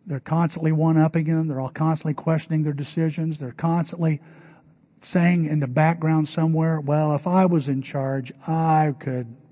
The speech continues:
and I would." And that's discouraging to a leader, to an established leader, church. And I hear people say, I'll have people say to me, "I want to be a leader."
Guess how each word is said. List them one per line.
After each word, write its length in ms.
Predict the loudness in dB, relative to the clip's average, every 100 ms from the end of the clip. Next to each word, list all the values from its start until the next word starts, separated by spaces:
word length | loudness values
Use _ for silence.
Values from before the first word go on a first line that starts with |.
| _ _ _ _ _
and 160 | -6 -2
I 380 | 2 4 4 2
would." 400 | -2 -6 -8 -10 -20 _ _ _ _ _ _ _ _ _ _ _ _ _ _ _ _ _ _ -8
And 100 | -4
that's 160 | -4 -4
discouraging 840 | -16 -16 -8 0 2 2 0 -6
to 160 | -6 -4
a 20 |
leader, 400 | -2 -4 -6 -14 -14
to 120 | -6 -6
an 80 |
established 640 | -6 -6 0 0 0 -6 -6
leader, 300 | -6 -6 -8 -16
church. 400 | -14 -14 -16 -20 _ _ _ _ _ _ _ _ _ _ _ _ _ _ _ _ _ _ _ _ _ _ _ _ _ _ _ _ _ _ _ _ _
And 80 | 8
I 60 | 12
hear 160 | 12
people 280 | 12 10 10
say, 280 | 6 8 8 4 -10 -10 6
I'll 140 | 8
have 200 | 10 10
people 200 | 10 8
say 180 | 8 8
to 40 |
me, 80 | 8
"I 200 | 8 10
want 140 | 12 12
to 40 |
be 120 | 12
a 40 | 12
leader." 380 | 12 12 12